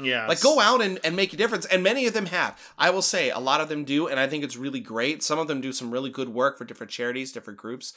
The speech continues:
Speaker 2: Actually, Ryan Reynolds does a lot of advocacy work. Uh, we talked, what was it, two weeks ago, about how Eugene Levy does a lot of work with autism.
Speaker 1: Mm-hmm.
Speaker 2: Like, great. Reach out, find a charity, do some work, and I think that's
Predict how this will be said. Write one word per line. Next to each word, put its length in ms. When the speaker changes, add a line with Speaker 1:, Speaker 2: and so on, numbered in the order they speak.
Speaker 2:
Actually, 240
Ryan 240
Reynolds 320
does 160
a 40
lot 180
of 40
advocacy 460
work. 260
Uh, 260
we 120
talked, 460
what 140
was 140
it, 80
two 160
weeks 240
ago, 460
about 560
how 400
Eugene 440
Levy 280
does 220
a 60
lot 160
of 80
work 180
with 100
autism. 640
Speaker 1:
Mm-hmm. 260
Speaker 2:
Like, 300
great. 420
Reach 420
out, 300
find 220
a 40
charity, 400
do 120
some 180
work, 260
and 80
I 60
think 220
that's 180